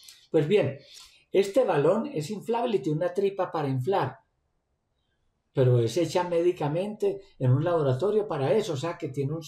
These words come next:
mecanismo de inflado controlado.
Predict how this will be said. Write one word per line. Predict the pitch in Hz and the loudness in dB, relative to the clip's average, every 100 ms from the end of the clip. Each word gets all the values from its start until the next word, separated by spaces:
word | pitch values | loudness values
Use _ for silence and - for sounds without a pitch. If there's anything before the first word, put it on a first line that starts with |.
| 277 | -8
mecanismo | 180 170 131 123 127 165 185 - _ _ _ _ _ - - _ _ _ _ _ _ _ | -8 -4 -2 0 0 -4 -8 -14 _ _ _ _ _ -20 -20 _ _ _ _ _ _ _
de | - 151 156 143 139 | -18 -16 -14 -4 2
inflado | 139 139 147 143 175 190 | 2 2 0 2 2 2
controlado. | 180 151 151 135 151 160 127 - - | 0 0 2 4 4 4 4 0 -8